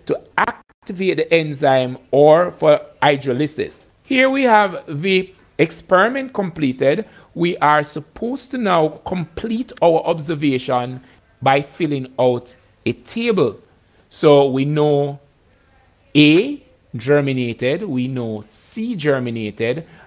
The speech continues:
I do hope you were watching the video. If you did not see the conditions and what germinated,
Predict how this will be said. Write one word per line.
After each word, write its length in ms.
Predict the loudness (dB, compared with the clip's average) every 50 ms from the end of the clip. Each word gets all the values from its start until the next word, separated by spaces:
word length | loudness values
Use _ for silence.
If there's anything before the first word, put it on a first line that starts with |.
| _ 0
I 120 | 0 0
do 280 | 0 -2 -6 -8 -8 -8
hope 420 | -8 -6 -4 -4 -4 -4 -6 -10 -20 _ _ _ _ _ _ -8
you 380 | -4 0 0 0 0 -2 -4 -10 _ _ _ _ -6
were 160 | -4 -4 -2
watching 600 | -2 -2 -2 -2 -2 -2 -2 -6 -10 -10 -6 -4
the 80 | -4 -4
video. 480 | -2 -4 -4 -2 -2 -4 -4 -4 -8 -12 -20 _ _ _ _
If 220 | -2 -2 -2 -2 -4
you 120 | -6 -6
did 180 | -4 -4 -4 -2
not 240 | -2 -4 -4 -6
see 580 | -8 -14 -12 -8 -6 -6 -6 -6 -6 -8 -10 -12 _ _ _ _ _ -8
the 80 | -8 -8
conditions 920 | -4 -2 -2 0 0 -2 -4 -4 -4 -4 -2 -2 -2 -2 -2 -4 -8 -6
and 180 | -6 -6 -4 -2
what 220 | -2 -2 -2 -4
germinated, 760 | -6 -6 -4 -4 -4 -4 -4 -6 -6 -4 -2 -2 -2 -4 -6